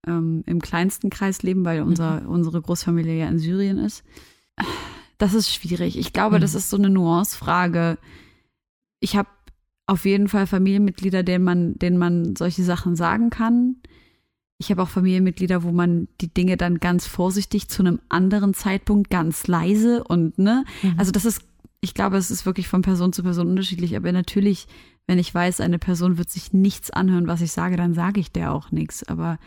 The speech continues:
Speaker 1: ich hab das Glück, dass es, äh, relativ okay ist. Auch wenn wir natürlich regelmäßig streiten darüber, ne? Dass es dann heißt, „Mann, wir sind doch unter uns und jetzt entspann dich doch mal“ und so. Und ich dann sage,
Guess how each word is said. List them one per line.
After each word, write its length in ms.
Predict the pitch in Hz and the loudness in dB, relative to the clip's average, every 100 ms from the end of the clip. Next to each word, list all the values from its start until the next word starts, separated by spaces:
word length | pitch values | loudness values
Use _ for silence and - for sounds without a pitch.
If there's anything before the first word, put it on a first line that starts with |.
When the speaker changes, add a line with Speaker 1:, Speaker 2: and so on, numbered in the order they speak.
| - - _ _ _ | -20 -20 _ _ _
Speaker 1:
ich 100 | - | -8
hab 120 | - | -6
das 140 | - - | -6 -4
Glück, 280 | 185 175 | -2 -2
dass 160 | 175 165 | -2 -2
es, 240 | 165 - | -6 -6
äh, 300 | - 165 - - | -4 -4 -4 -6
relativ 920 | - - 180 180 180 - 160 - - _ _ _ _ _ - | -12 -8 -2 -2 -2 -2 -6 -6 -18 _ _ _ _ _ -8
okay 380 | 170 - 175 160 | -6 -2 -2 -2
ist. 180 | - - | -4 -4
Auch 160 | 156 | 0
wenn 160 | 185 208 | 4 4
wir 80 | 185 | 4
natürlich 500 | 160 - 170 - - | 0 -2 -4 -4 0
regelmäßig 720 | 190 214 175 170 170 160 - | 2 4 2 0 -4 -8 -10
streiten 540 | - - 185 233 - 156 | -8 -4 -2 -2 -2 -4
darüber, 440 | 151 160 156 156 | -4 -6 -4 -2
ne? 240 | 165 214 233 | 0 -2 -4
Dass 160 | 165 - | -8 -8
es 60 | |
dann 200 | - 170 | -4 -2
heißt, 240 | 170 170 - | -2 -2 0
„Mann, 260 | 196 220 | 4 4
wir 60 | 185 | 4
sind 200 | 214 196 | 2 2
doch 80 | 175 | 2
unter 260 | 190 190 | 2 2
uns 320 | 202 226 226 | 2 2 2
und 200 | 160 180 - - - - | 0 -2 -4 -18 -10 -4
jetzt 240 | 190 - | -4 -2
entspann 400 | - - 185 220 | -2 0 2 4
dich 160 | 233 - | 2 2
doch 180 | 196 180 | 0 2
mal“ 280 | 185 185 | 2 2
und 120 | 185 180 | 0 0
so. 200 | 185 185 | 0 0
Und 180 | 170 - | -2 -6
ich 120 | - | -6
dann 160 | 190 180 | -2 0
sage, 440 | 170 180 185 | 0 -2 -2